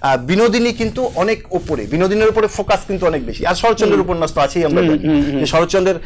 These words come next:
Speaker 1: actually, আহ, খুব, আহ, ইম্পর্টেন্ট পুরুষ চরিত্র খুঁজে পাওয়া মুশকিল।
Speaker 2: হুম, সেক্ষেত্রে
Speaker 1: হ্যাঁ,
Speaker 2: বিভূতিভূষণ
Speaker 1: হ্যাঁ,
Speaker 2: বোধহয়
Speaker 1: হ্যাঁ, হ্যাঁ,
Speaker 2: ব্যতিক্রম।
Speaker 1: বিভূতিভূষণ একটু
Speaker 2: ও, ও,
Speaker 1: ব্যতিক্রম,
Speaker 2: হ্যাঁ,
Speaker 1: হ্যাঁ,
Speaker 2: হ্যাঁ।
Speaker 1: হ্যাঁ, বিভূতিভূষণ কিন্তু একটু ব্যতিক্রম,
Speaker 2: হুম, হুম।
Speaker 1: rightly, আহ, পয়েন্ট আউট করেছেন। তাহলে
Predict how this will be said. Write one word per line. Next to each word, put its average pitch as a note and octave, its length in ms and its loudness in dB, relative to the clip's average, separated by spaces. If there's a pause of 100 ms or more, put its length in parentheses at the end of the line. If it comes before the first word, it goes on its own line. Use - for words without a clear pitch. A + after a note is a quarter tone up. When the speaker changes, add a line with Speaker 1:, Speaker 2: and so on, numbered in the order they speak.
(160)
Speaker 1:
actually, F#3 420 -2
আহ, D3+ 460 0 (100)
খুব, A3+ 220 0 (260)
আহ, D#3 160 2 (100)
ইম্পর্টেন্ট G#3+ 600 2
পুরুষ G#3 280 -2
চরিত্র G#3+ 360 -2
খুঁজে G3+ 240 2
পাওয়া F#3+ 200 4
মুশকিল। C3+ 220 -2
Speaker 2:
হুম, F3 140 0 (100)
সেক্ষেত্রে B3 400 -2
Speaker 1:
হ্যাঁ, F3 100 2
Speaker 2:
বিভূতিভূষণ G#3 480 0
Speaker 1:
হ্যাঁ, E3+ 120 2
Speaker 2:
বোধহয় F3 120 0
Speaker 1:
হ্যাঁ, D3 120 4
হ্যাঁ, D3 280 4
Speaker 2:
ব্যতিক্রম। E3+ 120 4
Speaker 1:
বিভূতিভূষণ F3+ 560 4
একটু D3 160 4
Speaker 2:
ও, D#3+ 40 4
ও, - 20 0
Speaker 1:
ব্যতিক্রম, D3+ 260 4
Speaker 2:
হ্যাঁ, D3 240 2
Speaker 1:
হ্যাঁ, B2+ 180 2
Speaker 2:
হ্যাঁ। A#2+ 120 -4 (200)
Speaker 1:
হ্যাঁ, B2+ 180 2
বিভূতিভূষণ F#3 580 0
কিন্তু B2+ 220 -4
একটু A2+ 160 -4
ব্যতিক্রম, G#2+ 380 -2
Speaker 2:
হুম, D3 100 2
হুম। - 100 -2
Speaker 1:
rightly, B2+ 320 0
আহ, G2+ 420 -10 (100)
পয়েন্ট G#2+ 280 -2
আউট F#2+ 200 -8
করেছেন। E2+ 320 -12 (800)
তাহলে F3+ 380 2